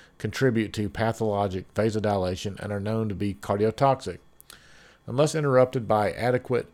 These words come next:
treatment measures, these self-perpetuating cycle leads to global hypoperfusion and the inability to effectively meet the s-,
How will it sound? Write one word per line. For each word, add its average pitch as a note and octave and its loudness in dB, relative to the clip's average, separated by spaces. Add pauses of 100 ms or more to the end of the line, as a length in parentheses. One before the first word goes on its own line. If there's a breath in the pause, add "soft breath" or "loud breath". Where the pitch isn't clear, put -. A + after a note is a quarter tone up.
(160)
treatment G#2+ -6
measures, F#2+ -6
these G2 -8
self-perpetuating A#2+ -2
cycle G#2+ -4 (220 soft breath)
leads A2+ -2
to G#2 -4
global G#2 2
hypoperfusion G#2+ -2
and G#2 -6
the F#2 -8
inability G#2 0
to G2 -6
effectively G#2+ -4
meet G2 -8
the - -12
s-, - -10